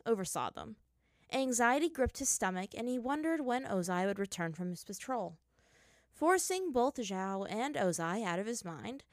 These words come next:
he pulled at a shrub that poked obstinately through the cracks in the rocky precipice.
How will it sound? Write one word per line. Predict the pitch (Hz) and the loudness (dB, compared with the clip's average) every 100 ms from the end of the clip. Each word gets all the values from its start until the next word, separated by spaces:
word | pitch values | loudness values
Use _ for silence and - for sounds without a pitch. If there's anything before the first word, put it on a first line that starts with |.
| _ - - | _ -18 2
he | 381 | 2
pulled | - 311 302 302 | 4 6 6 4
at | |
a | 311 | 2
shrub | 311 - 180 175 208 | 0 2 2 2 0
that | 226 | -2
poked | - 233 277 - | 0 0 0 -2
obstinately | 208 196 - 185 - 226 240 | -2 0 -4 -6 -6 -8 -8
through | 208 208 | -4 -2
the | 262 | -2
cracks | - 180 190 - - | -2 -4 -4 -8 -4
in | 208 | -2
the | 202 | -2
rocky | 170 165 - - | -2 -4 -6 -14
precipice. | 160 - 170 165 160 - - | -12 -10 -12 -16 -16 -14 -16